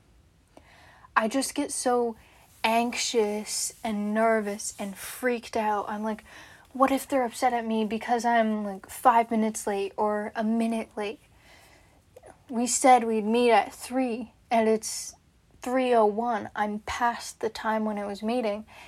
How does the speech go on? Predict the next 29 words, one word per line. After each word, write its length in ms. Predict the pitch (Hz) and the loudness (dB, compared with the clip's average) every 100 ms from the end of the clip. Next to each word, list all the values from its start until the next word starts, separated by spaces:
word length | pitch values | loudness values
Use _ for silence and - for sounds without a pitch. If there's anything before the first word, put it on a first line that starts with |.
| - | 0
If 140 | 233 226 | 4 8
I 100 | 233 | 8
got 280 | 240 247 233 | 6 4 4
there 240 | 214 214 | 0 0
early, 500 | - 302 339 262 220 - | 2 4 4 2 -2 -4
it 80 | 226 | -2
would 220 | 240 214 | -2 -2
be 220 | 214 226 233 | -4 -6 -4
okay. 540 | 214 - 262 262 220 | -6 -6 -2 -2 -4
If 140 | - 220 | -4 0
I 80 | 226 | 0
got 260 | 233 226 | 0 -2
there 220 | - 208 196 | -2 -2 -2
late, 440 | 196 262 254 - - - - - - | -2 0 0 -4 -14 -20 -20 -14 0
even 320 | 262 240 240 | 2 4 4
by 140 | 233 | 4
just 280 | 220 220 - | 4 0 -2
a 40 | 214 | -2
minute, 440 | 214 233 208 302 - _ - | 0 -2 -4 -8 -16 _ -4
it's 160 | 226 220 | -2 0
like, 220 | 214 202 | -4 -4
'Oh 120 | 226 220 | -2 -2
my 220 | 214 202 | -2 -2
gosh, 580 | 202 - - 254 - - _ _ _ _ _ _ _ - | -2 -2 -6 -14 -18 -20 _ _ _ _ _ _ _ 4
I'm 160 | 233 | 4
so 200 | 220 233 | 4 0
disrespectful.'" 840 | 214 214 220 - 226 220 - - 277 _ _ _ _ _ _ | 0 -4 -6 -2 -2 -4 -10 -16 -16 _ _ _ _ _ _
Like, 340 | 151 101 - - _ _ _ _ _ _ _ _ _ _ _ - - - - - - _ _ _ _ _ _ | 0 0 -2 -14 _ _ _ _ _ _ _ _ _ _ _ -20 -20 -20 -20 -20 -20 _ _ _ _ _ _
con-, 400 | - - 247 233 | -6 0 4 2